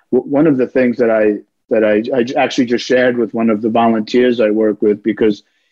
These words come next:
it's really about, you're a maverick. You, you've stepped, you've spoken up about the injustice. You've spoken up, and, you know, like, like, like your foreword says by Bill Thomas is that, you know, you paid a price. And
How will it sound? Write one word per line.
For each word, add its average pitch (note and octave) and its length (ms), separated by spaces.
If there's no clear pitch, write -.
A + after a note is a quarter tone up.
it's - 260
really D3+ 380
about, A#2 640
you're C3 400
a A#2+ 60
maverick. A#2 640
You, A#2 120
you've C3+ 360
stepped, - 440
you've C3 540
spoken B2+ 440
up B2+ 220
about A2+ 480
the A2 200
injustice. G#2+ 640
You've A2 160
spoken A#2+ 440
up, A#2+ 240
and, G#2 260
you A#2+ 80
know, A#2+ 320
like, A2+ 360
like, A2+ 300
like A2+ 260
your A#2 100
foreword A#2+ 640
says A#2+ 300
by A2 160
Bill A#2 260
Thomas A#2 460
is A2 100
that, A2 240
you B2+ 80
know, B2 60
you B2 140
paid C#3+ 220
a A2+ 40
price. B2 480
And G#2 240